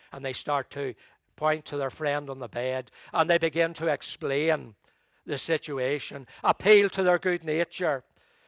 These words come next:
appeal to their generosity. But they come up ab-, against a brick wall. All as these people are saying, "Be quiet. When you, you're talking to me, I can't hear what Jesus is saying. I'm not giving up my place.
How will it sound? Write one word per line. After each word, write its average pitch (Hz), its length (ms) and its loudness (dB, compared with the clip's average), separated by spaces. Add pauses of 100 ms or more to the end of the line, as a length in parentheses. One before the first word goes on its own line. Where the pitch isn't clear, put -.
(140)
appeal 190 520 6
to 190 120 -4
their 175 140 4
generosity. 160 1000 2 (520)
But 151 100 -4
they 143 120 -2
come 147 280 -2
up 135 180 -4
ab-, 120 140 -10
against 156 360 -6
a 139 40 -10
brick 131 240 -8
wall. 127 400 -6 (160)
All 208 320 8
as 180 100 2
these 185 160 -2
people 180 260 0
are - 20 -6
saying, 175 220 0 (220)
"Be 196 140 2
quiet. 196 460 6 (180)
When 185 180 4
you, 196 220 4
you're 202 220 8
talking 190 400 4
to 165 120 -2
me, 180 320 4 (140)
I 185 100 6
can't 185 320 4
hear 180 220 0
what 160 160 -4
Jesus 143 440 -10
is 139 120 -12
saying. 123 500 -8 (640)
I'm 208 220 6
not 190 200 4
giving 165 300 -2
up 170 160 2
my 135 160 -4
place. - 640 -8